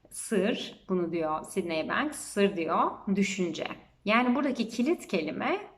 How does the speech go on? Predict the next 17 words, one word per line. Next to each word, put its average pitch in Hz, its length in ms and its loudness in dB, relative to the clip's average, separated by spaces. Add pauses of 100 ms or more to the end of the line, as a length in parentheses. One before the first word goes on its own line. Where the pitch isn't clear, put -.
(140)
düşünce. 165 500 -2 (720)
Ee, 175 380 2
düşünceyi 285 580 4
çözerseniz, 226 800 4
düşüncenin 208 420 2
çalışma 226 480 0
prensibini 175 560 0
anlarsanız 175 960 0
daha 170 280 0
da 185 140 4
derinden, 160 460 0
daha 175 260 -2
da 175 120 0
derinden, 160 440 -2
daha 180 280 -2
da 175 120 2
derinden, 170 580 0